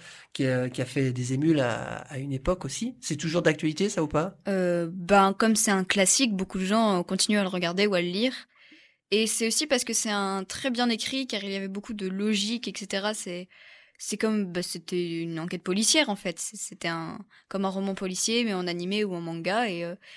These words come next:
Speaker 2: il y avait des tas d'enquêtes, des choses pour piéger l'autre. Mais tu rajoutais du fantastique avec un dieu de la mort et un cahier où quand tu écrivais dedans, tu pouvais tuer des gens.
Speaker 1: Et tu peux apprendre à travers les mangas, c'est-à-dire, euh, y,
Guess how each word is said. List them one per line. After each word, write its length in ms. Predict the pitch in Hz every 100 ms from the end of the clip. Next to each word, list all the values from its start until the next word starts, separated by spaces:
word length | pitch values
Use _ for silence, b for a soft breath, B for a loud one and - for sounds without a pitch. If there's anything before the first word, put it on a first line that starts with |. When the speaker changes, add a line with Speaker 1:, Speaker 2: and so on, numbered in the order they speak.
| B -
Speaker 2:
il 60 |
y 20 | 180
avait 120 | 185
des 100 | 175
tas 160 | 196
d'enquêtes, 640 | 190 180 202 214 214 208 175
des 140 | 170
choses 260 | 175 214 214
pour 180 | - -
piéger 360 | - 202 190
l'autre. 380 | 190 214 240 - B B B -
Mais 80 |
tu 140 | 196 208
rajoutais 340 | 202 196 220
du 100 | 196
fantastique 680 | 185 - 196 196 - 233 233
avec 240 | 170 175
un 80 | 190
dieu 160 | 185 190
de 40 |
la 120 | 175
mort 280 | 180 208 220
et 60 | 190
un 80 | 175
cahier 380 | 180 190 214
où 60 | 202
quand 140 | 180
tu 140 | 180 -
écrivais 320 | 165 190 180
dedans, 240 | 180 202
tu 140 | 220 -
pouvais 200 | 175 180
tuer 220 | - 180
des 100 | 185
gens. 220 | 208 220 B B B B
Speaker 1:
Et 80 | 170
tu 160 | 165 -
peux 140 | 185 -
apprendre 420 | 185 - 233 226
à 40 |
travers 280 | 190 190 180
les 80 | 180
mangas, 180 | 185 202
c'est-à-dire, 300 | 180 160 147
euh, 100 |
y, 60 | 147